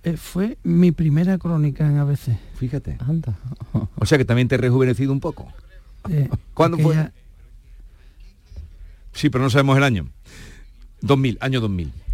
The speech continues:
Speaker 1: Fue
Speaker 2: Año
Speaker 1: mi
Speaker 2: dos mil.
Speaker 1: primera crónica en el periódico. Yo llegué al periódico en septiembre del noventa y nueve, eh, estuve como becario. El primer acto al que a mí me, me mandó,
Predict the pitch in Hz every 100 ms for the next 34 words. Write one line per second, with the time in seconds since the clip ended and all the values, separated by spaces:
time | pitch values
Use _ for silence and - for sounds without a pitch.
0 | - - - - 151 - 165 185 185 175
1 | 180 160 170 170 151 147 147 139 143 135
2 | 147 165 175 165 165 170 160 170 156 -
3 | 160 160 160 156 151 147 139 143 139 185
4 | 214 196 208 190 - 156 147 - 147 139
5 | 147 139 143 151 170 170 170 156 - 151
6 | 147 190 220 - - 190 185 - 185 185
7 | 180 180 175 170 170 165 160 151 170 170
8 | -